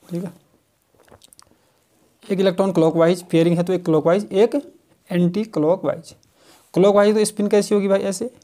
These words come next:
Simple बात है, ऐसे घड़े की दिशा में। एंटी क्लॉकवाइज है तो कैसे होगी?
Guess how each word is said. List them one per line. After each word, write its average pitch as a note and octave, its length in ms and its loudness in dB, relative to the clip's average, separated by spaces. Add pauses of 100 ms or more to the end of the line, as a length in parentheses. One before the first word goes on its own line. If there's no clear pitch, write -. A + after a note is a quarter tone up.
(480)
Simple F#3 340 -4
बात F3+ 220 -2
है, - 60 -8
ऐसे F3+ 240 -8 (280)
घड़े D#3+ 160 0
की F3+ 80 -2
दिशा F3 240 -4
में। F3 140 -14 (380)
एंटी F#3 260 -2
क्लॉकवाइज G#3 420 4
है G3+ 60 2
तो G3+ 100 -4
कैसे G#3 260 -2
होगी? G3+ 240 -2